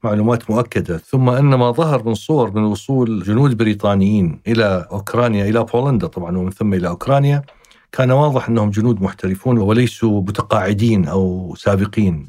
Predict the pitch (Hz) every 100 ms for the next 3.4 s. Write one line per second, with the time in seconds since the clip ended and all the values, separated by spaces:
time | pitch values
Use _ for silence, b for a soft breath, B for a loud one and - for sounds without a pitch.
0 | - - 101 - 87 107 135 143 139 135
1 | 139 120 113 104 110 110 104 95 95 110
2 | - 101 - - 131 143 135 135 147 170
3 | 160 131 101